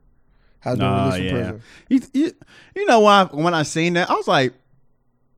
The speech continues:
Speaker 2: "Is this the way to just get all his people out of prison?"
Speaker 1: He is set to be released. I'm sorry, he has not been released yet. He is set to be released.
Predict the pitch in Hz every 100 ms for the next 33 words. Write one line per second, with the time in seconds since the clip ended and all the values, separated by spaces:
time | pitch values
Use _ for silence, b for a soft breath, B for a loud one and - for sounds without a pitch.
0 | _ _ _ _ 180 381 294 285 233 220
1 | 190 202 220 202 226 214 202 190 226 226
2 | 165 139 - 151 135 117 101 98 90 113
3 | - 135 113 117 110 107 - _ _ _
4 | - 113 107 101 - - 104 113 110 113
5 | - 92 - 98